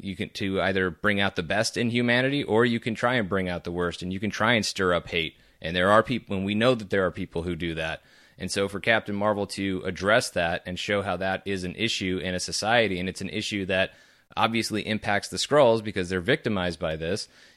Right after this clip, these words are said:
it also impacts the Kree, because I don't think everybody on Hala and on everybody else on,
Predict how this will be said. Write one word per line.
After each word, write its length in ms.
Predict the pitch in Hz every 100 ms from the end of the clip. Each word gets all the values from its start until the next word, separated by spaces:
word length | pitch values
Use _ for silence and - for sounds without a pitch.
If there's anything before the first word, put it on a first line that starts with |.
| -
it 320 | 104 95 -
also 320 | 104 113 123
impacts 640 | - 98 - 92 92 - -
the 140 | 110
Kree, 500 | - 139 170 82 - _ _ _ -
because 380 | 92 107 104 101
I 100 | 104
don't 180 | 120
think 280 | - 123 107 -
everybody 680 | 120 120 120 107 110 107 98
on 180 | 98
Hala 520 | 92 110 127 101 90 -
and 180 | 95 87
on 380 | 82 101 98 -
everybody 420 | 107 113 104 101
else 260 | 104 113 -
on, 220 | 95